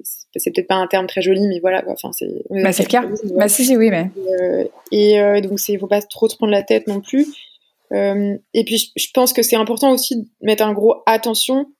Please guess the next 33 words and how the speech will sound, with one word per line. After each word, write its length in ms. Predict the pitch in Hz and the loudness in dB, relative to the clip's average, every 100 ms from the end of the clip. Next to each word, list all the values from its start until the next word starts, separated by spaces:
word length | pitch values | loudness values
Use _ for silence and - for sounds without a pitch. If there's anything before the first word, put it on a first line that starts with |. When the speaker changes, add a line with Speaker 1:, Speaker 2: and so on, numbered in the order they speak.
| - | -6
Speaker 1:
Euh, 240 | 196 196 208 | -2 0 -2
faites 260 | - 214 | 0 0
ça 200 | - 247 | 2 0
si 140 | 254 - | -2 -4
c'est 160 | 214 | -4
sincère, 420 | 208 214 214 247 247 | -2 -2 0 0 -2
faites 120 | 208 | -2
pas 100 | 208 | 0
ça 160 | - - | 0 -2
pour 120 | 208 | -2
des, 480 | 202 208 202 208 214 | 0 2 0 -2 -4
des 220 | 208 202 | -4 0
raisons 200 | 208 202 208 | 0 0 0
marketing. 580 | 220 - 233 - 247 233 | 0 0 -2 0 0 0
C'est 120 | 202 | -2
un 60 | |
peu, 120 | 202 208 | -4 2
Speaker 2:
Ouais. 60 | |
Speaker 1:
franchement, 280 | 226 208 226 | 2 2 -2
c'est 140 | - - | -6 -6
un 40 | |
peu 60 | 214 | -2
exaspérant, 640 | 196 202 - 220 226 214 | 0 0 2 4 4 2
euh, 40 | 196 | 0
le 120 | 196 | 0
côté, 420 | 202 196 214 208 | -2 0 2 4
euh... 220 | 208 190 190 - - - | 4 0 -4 -12 -16 -2
nous 60 | 247 | 2
reversons 400 | 247 254 277 - - | 2 2 0 -2 0
un 140 | 311 | 2
pour 160 | 294 - | 0 -2
cent 320 | 320 311 320 | 0 0 2
de, 400 | 269 247 247 | 4 4 2